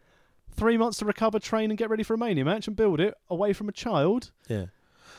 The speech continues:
Speaker 2: Where's the whole pregnancy thing come from? Is that, uh,
Speaker 1: This was the whole thing that
Speaker 2: she talked about it?
Speaker 1: there were, there were discussions around Christmas time that she was gonna leave after Mania 'cause she wanted to start
Speaker 2: Okay.
Speaker 1: a family.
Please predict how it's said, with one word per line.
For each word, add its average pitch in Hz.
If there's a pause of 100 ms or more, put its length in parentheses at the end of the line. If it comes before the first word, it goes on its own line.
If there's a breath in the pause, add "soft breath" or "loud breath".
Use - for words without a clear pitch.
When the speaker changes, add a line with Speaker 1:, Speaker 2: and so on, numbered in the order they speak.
(160 loud breath)
Speaker 2:
Where's 254
the 262
whole 262
pregnancy 190
thing 104
come 101
from? 92
Is 104
that, 131
uh, 117
Speaker 1:
This 180
was 180
the 185
whole 160
thing 147
that 131
Speaker 2:
she 139
talked 170
about 196
it? - (240)
Speaker 1:
there 151
were, 139 (140)
there 147
were 131
discussions 127 (100)
around 120
Christmas -
time 107
that 104
she 117
was 98
gonna 113
leave 110
after 110
Mania 113
'cause -
she -
wanted 110
to -
start -
Speaker 2:
Okay. 185
Speaker 1:
a -
family. 131